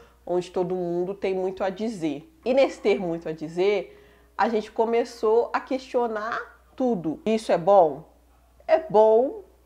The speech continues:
por um lado e é muito ruim por outro, porque o que que a gente tá vendo no país e no mundo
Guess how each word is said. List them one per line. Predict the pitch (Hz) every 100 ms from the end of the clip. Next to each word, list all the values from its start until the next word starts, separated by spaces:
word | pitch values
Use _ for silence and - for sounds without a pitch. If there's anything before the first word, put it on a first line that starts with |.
| _
por | - 233
um | 226 208
lado | 196 247 240 285 277 -
e | 214 233
é |
muito | 233 240 247 247
ruim | 254 240 220
por | - 240
outro, | 180 175 - 247 285 _ _ _
porque | - 202 208
o |
que | 214
que | -
a | 403
gente | 311 254 -
tá | - - -
vendo | 180 233 240 165 143 - _ _ _ _ _ _ _ _ _ _ _ _ -
no | 165
país | 165 165 151 170 208 - - - _ _ _ -
e | 196
no | 220
mundo | 196 196 254 220 160 143